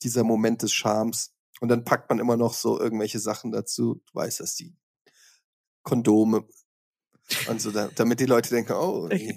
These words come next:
Speaker 2: He's
Speaker 1: hat
Speaker 2: the
Speaker 1: Sex, he's
Speaker 2: Sex.
Speaker 1: very active." Ähm,
Speaker 2: Dass man
Speaker 1: ja.
Speaker 2: immer so Sachen so sagt, so, "Ach ja, Kindergeburtstag, ich muss jetzt das", äh, oder, ähm, ja, die Nachbarn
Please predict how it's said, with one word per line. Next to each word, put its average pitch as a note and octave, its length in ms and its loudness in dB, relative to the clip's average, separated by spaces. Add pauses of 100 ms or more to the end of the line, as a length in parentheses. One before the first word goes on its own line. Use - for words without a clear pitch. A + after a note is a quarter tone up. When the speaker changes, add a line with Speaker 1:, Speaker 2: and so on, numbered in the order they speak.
(400)
Speaker 2:
He's A3 180 8
Speaker 1:
hat - 80 0
Speaker 2:
the F#3 60 -4
Speaker 1:
Sex, F3+ 640 4 (100)
he's - 120 -10
Speaker 2:
Sex. G3+ 220 8
Speaker 1:
very B2+ 280 6
active." - 580 0 (640)
Ähm, - 480 -6 (680)
Speaker 2:
Dass - 140 -20
man G3 80 -4
Speaker 1:
ja. - 60 -6
Speaker 2:
immer G3+ 200 6
so F#3 100 2
Sachen F#3 280 4
so F3 100 -2
sagt, F3 180 0
so, - 120 -4
"Ach F3+ 280 -2
ja, E3 160 -14
Kindergeburtstag, E3 880 0
ich - 180 -10
muss D#3+ 160 -12
jetzt - 400 -12
das", - 320 -12
äh, - 240 -18 (340)
oder, D3+ 380 -8
ähm, D3+ 260 -18 (500)
ja, D#3 200 -20
die F3+ 120 -2
Nachbarn E3 680 4